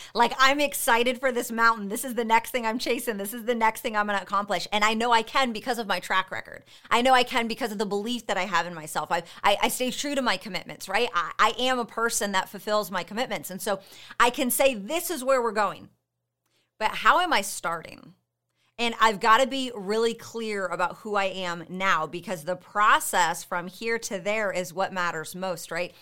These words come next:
It's the p-, person that I'm becoming along the way. And I can't start my process just with this pie in the sky, "Oh, it'll all work itself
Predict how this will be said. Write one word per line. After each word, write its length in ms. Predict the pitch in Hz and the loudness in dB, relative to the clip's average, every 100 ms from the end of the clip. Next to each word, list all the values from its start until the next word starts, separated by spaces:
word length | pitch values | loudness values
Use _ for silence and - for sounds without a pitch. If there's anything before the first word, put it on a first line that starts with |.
| - | -20
It's 160 | - 202 | -14 -12
the 120 | 214 | -12
p-, 100 | 175 - - | -14 -16 -10
person 340 | 262 277 262 | -6 -4 0
that 100 | 214 | 0
I'm 120 | 185 | 0
becoming 400 | 170 - 196 196 | -2 -4 -4 -4
along 300 | 185 175 170 | -4 -4 -4
the 60 | 165 | -4
way. 220 | 165 - - - - | -6 -6 -12 -14 -6
And 120 | 208 | -4
I 80 | 208 | -4
can't 340 | - 294 294 | -4 -4 -2
start 500 | - - - 226 240 | -4 -4 0 2 2
my 200 | 202 175 | -2 -4
process 760 | 170 185 190 240 180 151 165 - - - | -4 0 0 0 -4 -6 -8 -14 -18 -6
just 200 | 233 240 | -6 -4
with 140 | 240 | -6
this 220 | 220 214 - _ _ | -6 -8 -14 _ _
pie 300 | - 240 247 | 2 4 6
in 180 | 247 226 | 2 -2
the 80 | |
sky, 560 | 226 - 208 208 202 202 | -6 0 4 6 6 4
"Oh, 280 | 311 523 480 | 2 2 2
it'll 140 | 440 - | 2 6
all 240 | 453 466 | 6 6
work 180 | 466 440 | 0 -2
itself 320 | 466 427 453 | -2 0 0